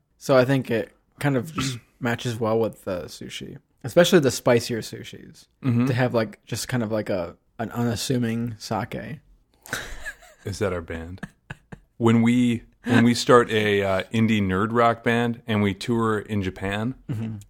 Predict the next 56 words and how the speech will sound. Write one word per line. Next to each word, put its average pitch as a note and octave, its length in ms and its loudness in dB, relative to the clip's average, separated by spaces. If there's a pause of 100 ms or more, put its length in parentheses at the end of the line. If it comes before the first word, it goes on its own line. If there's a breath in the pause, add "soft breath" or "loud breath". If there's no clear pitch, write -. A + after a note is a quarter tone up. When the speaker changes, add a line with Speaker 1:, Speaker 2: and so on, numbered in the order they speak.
(160)
Speaker 2:
I B2 60 0
mean, A2 100 2
Speaker 1:
Unassuming B2+ 360 6
Speaker 2:
well, C3+ 60 6
I, - 20 6
I, C#3+ 40 4
Speaker 1:
sake. D3 220 2
Speaker 2:
I D3 60 4
guess, D#3 180 4
I C3+ 100 0
guess C#3 180 0 (220)
maybe C3+ 280 2
we A#2+ 120 4
should A#2 140 -8
be F#2+ 220 -6 (200)
planning C3+ 440 2
for F2+ 160 -2
our E2+ 100 -2
tour E2 280 -4
in D#2 80 -6
Speaker 1:
So E3+ 120 2
when D#3+ 100 4
Speaker 2:
Japan. D#3+ 60 6
Speaker 1:
we D3+ 80 6
tour D#3+ 240 6
in C#3+ 80 4
Japan, C#3 320 0
all A#2+ 100 2
these B2+ 140 0
people C3 140 4
are B2 60 4
gonna A#2+ 160 0
come C3+ 140 -2
up A2+ 100 -2
to A#2+ 160 0
us A2 200 -2
and C#3 60 2
Speaker 2:
And C#3 100 4
have D3 100 10
a C3+ 60 6
Speaker 1:
say, C#3 60 10
Speaker 2:
limited C3+ 400 6
Speaker 1:
"What F#3+ 100 8
Speaker 2:
release. C3 320 10
Speaker 1:
gives E3+ 100 6
you E3+ 80 6
the D#3 120 8
right?" C#3+ 420 6 (200)
<laughs> - 160 -2
Speaker 2:
Yeah, A#2+ 220 4 (140)
and C3+ 100 4
when C3+ 80 8
we, B2+ 100 8
<laughs> - 1500 4
when E3+ 220 8
we, F3 240 6